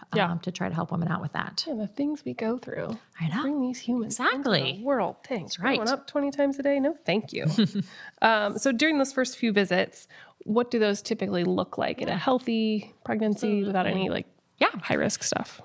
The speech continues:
Speaker 2: So it can vary, um, but what you should probably expect with that very first visit, um, is you're gonna have a detailed history taken. Um, at my office, that's actually done over the phone by a nurse prior to the first visit with the doctor.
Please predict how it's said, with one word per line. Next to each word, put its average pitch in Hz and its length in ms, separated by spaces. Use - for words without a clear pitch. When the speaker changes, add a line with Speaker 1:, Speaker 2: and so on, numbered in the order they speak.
Speaker 2:
So 269 240
it 240 180
can 359 160
vary, 214 580
um, 175 460
but 147 440
what 190 260
you 202 100
should 190 200
probably 226 340
expect 202 400
with 196 100
that - 160
very 185 200
first 208 340
visit, 165 480
um, 170 380
is 165 480
you're 160 160
gonna 160 100
have 165 100
a 165 40
detailed 180 560
history 170 720
taken. 160 760
Um, 156 460
at 165 80
my 240 220
office, 156 300
that's 147 180
actually 156 260
done 147 140
over 147 160
the 147 100
phone 147 260
by 147 100
a 143 120
nurse 143 440
prior 160 460
to 147 120
the 143 100
first 143 300
visit 143 240
with - 140
the 143 80
doctor. - 500